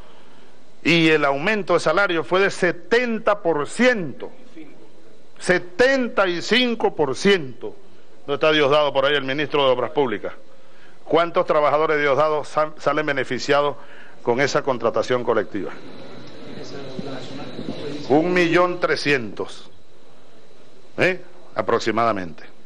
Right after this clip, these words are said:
¿Te está respondiendo Camero ahí? Mándale saludo, dile. Dile, "Saludo te manda Chávez Camero", que nadie está oyendo lo que está, lo que, como esto que estamos hablando aquí en privado.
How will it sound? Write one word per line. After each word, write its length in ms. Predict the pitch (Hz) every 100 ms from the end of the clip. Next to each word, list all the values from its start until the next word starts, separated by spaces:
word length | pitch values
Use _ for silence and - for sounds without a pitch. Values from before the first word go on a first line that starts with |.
| - - - - - -
¿Te 80 | 101
está 100 | 110
respondiendo 500 | 135 135 123 147 139
Camero 320 | 120 143 147
ahí? 200 | 160 180 - - - -
Mándale 280 | 104 120 131
saludo, 440 | 110 110 135 98 - -
dile. 280 | 113 143 - - - - - - - - -
Dile, 240 | 160 156
"Saludo 360 | 123 113 143 151
te 80 | 143
manda 240 | 156 143
Chávez 320 | 143 151 143
Camero", 400 | - 139 143 143
que 160 | - 123
nadie 260 | 131 151
está 160 | 156 151
oyendo 300 | 147 156 160
lo 80 | 147
que 80 | 131
está, 220 | 147 135 - -
lo 100 | 147
que, 120 | 127 127
como 220 | 127 135
esto 160 | 131
que 80 | 156
estamos 320 | 165 160 170
hablando 280 | 151 151 165
aquí 140 | 165 151
en 140 | 165
privado. 560 | 151 170 160 156 156